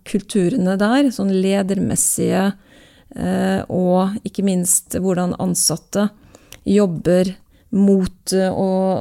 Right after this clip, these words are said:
å realisere det man, eh, skal, det er to forskjellige kulturer.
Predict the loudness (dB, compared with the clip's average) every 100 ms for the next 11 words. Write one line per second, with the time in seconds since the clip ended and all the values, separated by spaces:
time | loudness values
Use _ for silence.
0 | 0 0 0 0 -2 -2 -2 -2 0 0
1 | 0 0 0 0 -2 -4 -8 _ -6 -4
2 | -2 -2 -2 -2 -2 -2 -4 -4 0 2
3 | 2 0 -6 -14 -8 -6 -4 -6 -4 -4
4 | -4 -6 -10 -8 -8 -8